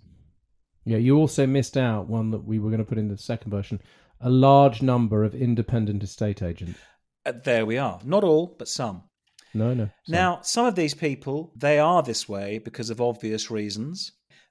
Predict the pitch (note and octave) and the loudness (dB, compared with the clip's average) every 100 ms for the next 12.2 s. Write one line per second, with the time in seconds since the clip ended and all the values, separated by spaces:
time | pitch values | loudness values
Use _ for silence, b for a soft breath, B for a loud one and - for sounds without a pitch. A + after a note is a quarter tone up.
0 | _ C#3+ D3+ D#3 F#3 G#3 G3 F3 D#3+ C3 | _ -4 -2 -2 0 -2 -2 -2 -2 -4
1 | A#2+ - - C#3+ - C#3+ B2 A#2 C#3+ E3+ | -12 -16 -14 -14 -10 -10 -10 -2 0 2
2 | E3+ C#3+ B2 - A#2 A#2 - G#2+ G2+ G2 | 0 -6 -6 -6 -6 -8 -8 -8 -8 -8
3 | G2 G2+ _ _ _ _ G#2+ A2 - - | -10 -12 _ _ _ _ -4 -2 -2 -4
4 | - - B5+ - C6+ - G#2 G#2+ A2+ F#2+ | -6 -4 -2 -4 -6 -6 -8 -8 -10 -10
5 | G2 - - G#2+ A2 A2+ A2+ A2 F2+ C#3+ | -12 -14 -14 -8 -6 -6 -8 -8 -8 -6
6 | C3+ C3 B2 - C3+ A2 A2+ A#2 G#2 G#2 | -6 -4 -8 -10 -10 -8 -6 -6 -8 -12
7 | - - G#2 - C#3+ D3+ D3+ C#3+ C#3+ b | -14 -14 -14 -10 -6 -4 -2 -2 -4 b
8 | b b B2 A2+ A#2+ A2+ G2 E2+ D2 _ | b b -12 -10 -8 -8 -8 -14 -18 _
9 | _ _ - C#3 A3+ C4+ - G#2+ A#2 - | _ _ -4 4 4 4 -2 -2 -2 -4
10 | _ _ C#3 C#3 C#3 E3+ D3+ D3 C3+ C3 | _ _ 0 0 2 2 4 4 2 2
11 | C#3 D#3 F#2+ F#2+ A#2+ B2 - C#3+ - C#3 | 2 2 0 -2 -2 0 2 2 2 2
12 | B2+ B2+ | 2 0